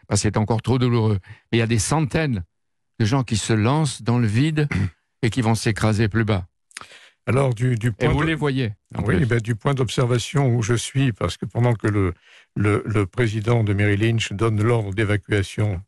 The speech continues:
Speaker 2: euh, de, de, des vingt-cinq étages, hein, de, de, de, de ce centre, euh, financier très important,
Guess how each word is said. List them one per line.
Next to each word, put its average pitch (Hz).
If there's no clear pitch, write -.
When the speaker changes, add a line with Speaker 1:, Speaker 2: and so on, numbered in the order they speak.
Speaker 2:
euh, 85
de, 85
de, 92
des 90
vingt-cinq 98
étages, 104
hein, 113
de, -
de, 101
de, 98
de 95
ce -
centre, 104
euh, 85
financier 98
très 101
important, 139